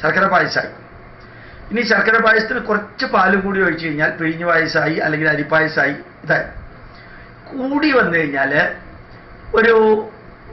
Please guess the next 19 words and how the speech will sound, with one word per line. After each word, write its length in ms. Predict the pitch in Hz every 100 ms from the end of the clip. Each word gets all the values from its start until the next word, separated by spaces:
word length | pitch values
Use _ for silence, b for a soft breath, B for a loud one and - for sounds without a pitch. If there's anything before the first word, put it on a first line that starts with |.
| -
അരമണിക്കൂർ, 540 | - 196 208 190 190 196
മുക്കാൽ 260 | 185 180
മണിക്കൂർ 280 | 185 185 180
ഗ്യാസ് 260 | 160 160 156
സ്റ്റൗവിൽ 340 | 165 156 160
വർക്ക് 220 | 160 156
ചെയ്യാവുന്നതേ 500 | 160 160 151 156 170
ഉള്ളൊരു 280 | 190 170 151
പായസം 360 | 147 139 - 131
ഉണ്ടാക്കാൻ, 320 | 110 - - -
പാൽപ്പായസം 420 | 143 156 160 160
ഉണ്ടാക്കാം. 400 | 156 156 160 214 - - B B B B B
ചോറിന് 340 | 196 214 226 214
പകരം 340 | 202 202 202
സേമിയ 360 | - 190 196 208
ആയിട്ട് 180 | 208
ഉണ്ടാക്കാൻ 360 | 202 196 196 202
വലിയ 180 | 202 254
ബുദ്ധിമുട്ടൊന്നുമില്ല. 920 | 254 285 294 254 220 175 147 - -